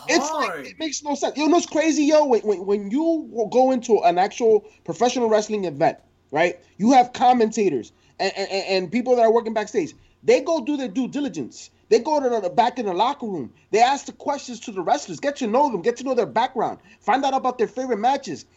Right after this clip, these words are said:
Speaker 1: You know, their moveset. So that when they're actually talking about them, they have some knowledge.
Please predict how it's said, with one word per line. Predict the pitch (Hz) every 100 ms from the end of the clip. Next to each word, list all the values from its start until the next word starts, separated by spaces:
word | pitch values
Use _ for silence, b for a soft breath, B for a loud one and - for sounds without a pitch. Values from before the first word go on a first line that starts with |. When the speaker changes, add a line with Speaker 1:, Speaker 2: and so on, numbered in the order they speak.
| b b b
Speaker 1:
You | 190
know, | 240
their | 220 208
moveset. | 240 330 285 233 - - b
So | -
that | 240 240
when | 247
they're | 247 247
actually | 302 311 247
talking | - 320 330 294
about | 214 165 160
them, | 170 156 - b
they | -
have | 302 330 320 294
some | 247
knowledge. | 285 311 339 311 165 - -